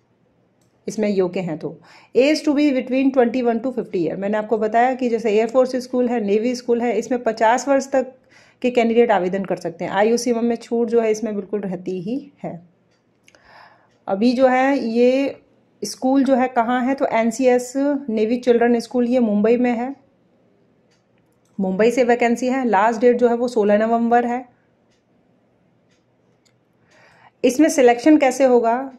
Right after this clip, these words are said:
तो कंप्यूटर बेस्ड टेस्ट होगा, इसमें कंप्यूटर रिटन टेस्ट होगा। इसमें सैटरडे सात दिसंबर दो हज़ार चौबीस को न्यू नेवी नगर मुंबई, तो आपको मुंबई जो है वो जाना होगा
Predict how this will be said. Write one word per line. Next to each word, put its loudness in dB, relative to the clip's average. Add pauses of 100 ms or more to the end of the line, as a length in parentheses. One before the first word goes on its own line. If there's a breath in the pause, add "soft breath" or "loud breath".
तो 8
कंप्यूटर 0
बेस्ड -2
टेस्ट 2
होगा, 2
इसमें -6 (180)
कंप्यूटर 0
रिटन 2
टेस्ट 0
होगा। 2
इसमें -2
सैटरडे 0
सात -2
दिसंबर -4
दो -4
हज़ार 0
चौबीस -2
को -4 (640 soft breath)
न्यू 6
नेवी 4
नगर 0
मुंबई, -2
तो -2
आपको 0
मुंबई 2
जो 0
है -2
वो 0
जाना 0
होगा -4